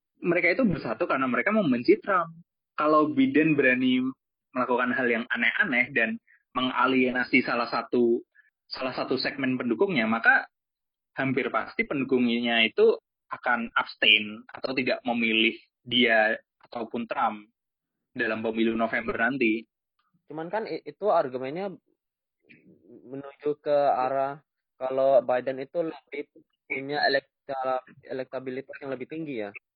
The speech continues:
Speaker 1: Mm-mm.
Speaker 2: Nah, jadi aku mandangnya kalau gitu terlepas dia menggun-, eh, menawarkan apapun,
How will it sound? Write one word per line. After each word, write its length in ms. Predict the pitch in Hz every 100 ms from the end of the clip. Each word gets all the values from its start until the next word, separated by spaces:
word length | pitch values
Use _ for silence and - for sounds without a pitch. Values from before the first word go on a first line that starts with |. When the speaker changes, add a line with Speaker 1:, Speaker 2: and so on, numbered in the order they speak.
| _ _ - -
Speaker 1:
Mm-mm. 300 | 135 151 139 117
Speaker 2:
Nah, 60 | 110
jadi 200 | 127 170 - _ _ _ _ _ _ _ - - -
aku 160 | - 151
mandangnya 480 | 139 131 123 127 151 - _
kalau 220 | 143 123
gitu 320 | 120 - 185
terlepas 420 | 185 139 127 143 143
dia 400 | 127 139 139 139 - _ - - _ -
menggun-, 380 | 131 127 131 -
eh, 420 | - - 127 123 - -
menawarkan 520 | 131 131 131 127 131
apapun, 540 | - 143 117 - 151